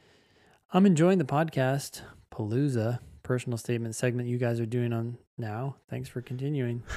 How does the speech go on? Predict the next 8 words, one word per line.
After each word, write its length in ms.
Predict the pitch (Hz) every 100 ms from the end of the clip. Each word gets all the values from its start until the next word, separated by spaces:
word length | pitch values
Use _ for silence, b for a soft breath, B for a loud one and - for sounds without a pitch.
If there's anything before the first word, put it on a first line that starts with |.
| -
to 60 |
help 220 | 120 135 120
us." 300 | 113 - - -
Yeah, 140 | 123
no 120 | 123
problem, 280 | 117 131 117
Ashley. 380 | 117 117 120 120 B B B B B B B -
Um, 600 | 151 151 147 143 143